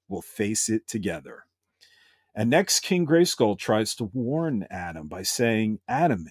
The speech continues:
if you go with them, there is no coming back. This is your great reward." Adam listens to King Grayskull, but then turns back and picks Teela and says, "I go where you go."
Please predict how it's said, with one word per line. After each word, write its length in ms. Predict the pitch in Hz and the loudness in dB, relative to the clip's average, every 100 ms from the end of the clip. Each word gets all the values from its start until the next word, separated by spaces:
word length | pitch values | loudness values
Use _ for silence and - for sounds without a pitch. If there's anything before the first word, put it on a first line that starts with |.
| _ | _
if 200 | 101 - | -14 -8
you 120 | 98 | -8
go 240 | 85 101 110 | -8 -4 -2
with 280 | 147 104 - | 0 0 -2
them, 400 | 82 76 87 _ | -10 -10 -14 _
there 200 | 95 117 | -6 -4
is 160 | 123 92 | -4 -6
no 280 | 85 85 80 | -6 -8 -10
coming 360 | - 85 78 76 | -12 -10 -10 -10
back. 580 | 87 113 - - - _ _ _ _ _ _ - | -8 -8 -10 -18 -20 _ _ _ _ _ _ -2
This 380 | 131 160 - - | 0 2 0 -4
is 240 | 107 87 92 | -6 -6 -8
your 140 | 80 | -12
great 380 | - 90 80 78 - | -12 -12 -12 -14 -12
reward." 720 | 85 82 101 131 78 65 - _ _ _ _ - - _ - | -10 -2 4 4 4 -2 -16 _ _ _ _ -20 -20 _ 4
Adam 320 | 135 208 202 | 8 10 10
listens 420 | 226 220 240 170 | 10 10 6 4
to 120 | - | 0
King 200 | 113 113 | 0 2
Grayskull, 680 | 95 92 85 - 82 98 107 | 2 0 -4 -6 -4 -4 -4
but 140 | 92 | -6
then 220 | 95 98 101 | -4 -4 -4
turns 340 | - 117 143 | -2 -2 0
back 420 | - 120 - - - | 2 4 4 0 -12
and 200 | 95 85 | -10 -10
picks 460 | - 101 - - - _ _ | -8 -10 -8 -10 -12 _ _
Teela 580 | - - 95 67 64 - - | -12 -4 -4 -4 -12 -18 -16
and 220 | 87 80 | -12 -6
says, 560 | - 92 85 85 - - _ _ _ _ _ | -4 -2 -4 -6 -8 -10 _ _ _ _ _
"I 240 | 98 98 113 | 2 4 6
go 560 | 117 110 110 127 135 - | 8 8 8 4 0 -4
where 200 | 98 117 | 2 2
you 240 | 117 90 | 2 -2
go." 520 | 76 76 65 67 - | -6 -10 -10 -14 -20